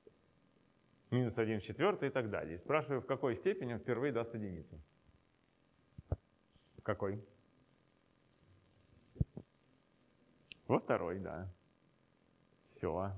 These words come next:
И он ходит по своему кругу. Круг этот ограничивается двумя всего числами, минус один и один. То есть остаток m минус один имеет порядок, равный двум.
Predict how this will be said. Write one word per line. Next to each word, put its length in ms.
И 100
он 280
ходит 320
по 80
своему 340
кругу. 500
Круг 260
этот 400
ограничивается 680
двумя 560
всего 280
числами, 400
минус 260
один 240
и 20
один. 260
То 80
есть 240
остаток 560
m 180
минус 260
один 300
имеет 280
порядок, 420
равный 300
двум. 360